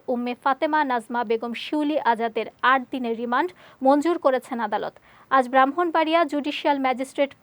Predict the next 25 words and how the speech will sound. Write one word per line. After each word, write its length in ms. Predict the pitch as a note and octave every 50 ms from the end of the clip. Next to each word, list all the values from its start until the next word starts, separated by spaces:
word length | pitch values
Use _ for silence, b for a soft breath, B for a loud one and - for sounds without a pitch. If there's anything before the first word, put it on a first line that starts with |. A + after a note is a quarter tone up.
| -
পাঁচ 220 | D4 C#4 D4+ D#4+ - - - - - B3+
আদালতের 460 | A#3 B3 B3 B3 B3 A#3+ - B3 A#3+ A#3 _ C4 A3+
বিচারক 400 | C4 B3+ - E4 D4 A#3 C4+ D4+ B B B B B B - -
স্বাগত 360 | - C#4+ C#4 C4+ D#4+ D#4+ - D#4+ D#4 -
সৈম্য 280 | - E4+ D#4+ D#4 D4+ B3 G#3+ - - _ _ _
তার 140 | C#4 B3+ B3+ B3 - _ - A#3+
রিমান্ড 280 | C4 C#4 C#4+ D4 D4 - - A#3
মঞ্জুর 260 | G#3 G#3+ - A3 G#3 -
করেন। 180 | G#3 G3+ G3+ - B B B B B B B C4+
এর 80 | C4 B3+ A#3+
আগে 140 | C#4 C#4 F4
রোববার 360 | E4+ D#4+ D#4+ D4 - F4 F4 - - -
সন্ধ্যায় 440 | E4+ D#4 D4+ - - E4+ F4+ F4+ E4
রাজধানীর 440 | D4 C#4 C4+ - - D4+ D4+ D4 C4+
নিকুঞ্জ 340 | C#4 C4+ - D#4+ D#4 D4+ C#4+ D#4+ D#4+ - C4+
এলাকা 220 | B3 C4 B3+ C4+ C4 -
থেকে 160 | C#4 C4+ - C#4 C4+ C4
তাকে 180 | A#3+ - C4+ B3 - - A#3+ A#3+
আটক 200 | A#3 - D4+ D4 _ -
করে 160 | A#3+ A3+ C#4 F#4+ - - -
ডিবি 200 | B3+ A#3 A#3+ A3+ -
পুলিশ। 260 | G3+ - - - - - B B B B B B B B B B _
তার 120 | D4+ D4 D4+ C4
বিরুদ্ধে 360 | D#4 D#4 E4+ E4 - - - G#4 G#4+ - - - C#4+
একটি 220 | C#4+ - _ D#4+